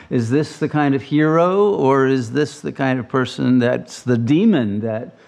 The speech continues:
you wanna, uh, get away from? Or the Terminator, you know, or all, various other kinds of, uh,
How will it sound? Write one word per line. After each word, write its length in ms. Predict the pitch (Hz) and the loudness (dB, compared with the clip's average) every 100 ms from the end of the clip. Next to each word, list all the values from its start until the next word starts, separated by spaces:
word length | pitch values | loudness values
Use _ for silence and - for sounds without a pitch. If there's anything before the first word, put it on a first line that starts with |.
| _ | _
you 160 | - 127 | -6 -4
wanna, 440 | 123 117 113 110 | -2 -2 -2 -2
uh, 220 | 127 110 113 | -4 -4 -2
get 200 | 120 120 | 0 0
away 300 | 117 151 180 | 2 0 -2
from? 260 | - 87 82 - - | -4 -4 -6 -16 -10
Or 180 | - 127 | -2 0
the 140 | 127 127 | 2 -2
Terminator, 1400 | - 139 135 135 135 131 131 117 120 120 120 123 123 - - - | -4 -2 2 2 2 0 -2 -2 -2 0 0 -2 -6 -16 -20 -6
you 120 | 131 | 0
know, 360 | 127 123 120 127 | 0 0 -2 -4
or 480 | 135 123 117 120 135 | -4 0 0 0 -2
all, 360 | 123 139 - | -4 -6 -6
various 600 | 190 147 202 175 143 123 170 | -6 0 2 2 2 0 0
other 320 | 143 135 127 | 0 0 -2
kinds 480 | 135 127 117 110 107 | 0 2 2 2 2
of, 320 | 110 98 120 | 0 -2 -2
uh, 300 | 110 104 | 0 2